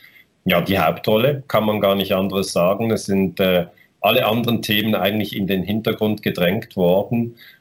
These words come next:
Und für mich als Historiker ist es, äh, schwierig, weil eigentlich, ähm,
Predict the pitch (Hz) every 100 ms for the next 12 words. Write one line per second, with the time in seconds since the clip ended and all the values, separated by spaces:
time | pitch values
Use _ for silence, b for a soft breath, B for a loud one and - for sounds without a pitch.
0 | B 110 110 - 113 131 147 131 123 120
1 | - 117 120 127 120 107 - 98 - -
2 | - 95 92 - 101 123 185 220 - _
3 | - 98 110 131 - 104 117 117 131 127
4 | - 104 98 98 95